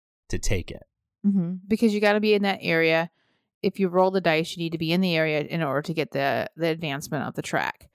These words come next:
Speaker 2: So you gotta move yourself. So it's not even about, like, kicking somebody out. It's about you just needing to be there.
Speaker 1: What I, I do like, too, is there's a little bit of tension with, okay, what tracks do I move up? So here's the thought process. Okay,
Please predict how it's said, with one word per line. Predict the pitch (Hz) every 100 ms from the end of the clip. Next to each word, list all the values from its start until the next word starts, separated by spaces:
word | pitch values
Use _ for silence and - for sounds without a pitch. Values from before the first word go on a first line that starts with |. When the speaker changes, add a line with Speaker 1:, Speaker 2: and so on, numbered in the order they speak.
| _
Speaker 2:
So | -
you | 202
gotta | 226 202
move | 202
yourself. | 175 160 147
So | -
it's | 196
not | 277
even | 269
about, | 220 190 165
like, | 143
kicking | - - 196
somebody | 185 160 151
out. | 151 165
It's | 160
about | 165 151
you | 170
just | 160 156
needing | 151 151 160
to |
be | - 131
there. | - - - _ _ _ _ _ -
Speaker 1:
What | 120
I, | 135 131 131
I | 123 120
do | 139 185
like, | 120 98
too, | - 120 107 101
is | 101 98 92
there's | 90 98 113 104
a |
little | 104 120 143
bit | 135 123
of | 90
tension | - 101 101 - 90 90 87 _ _ _
with, | 90 92 95 87 - - _ _
okay, | 123 127
what | 101 127 -
tracks | 120 104 -
do | 98
I |
move | 87 82
up? | 78 71
So | - 107
here's | 165 151 110
the | 98
thought | - 92 -
process. | 87 78 - 73 - - _ _
Okay, | 120 104 78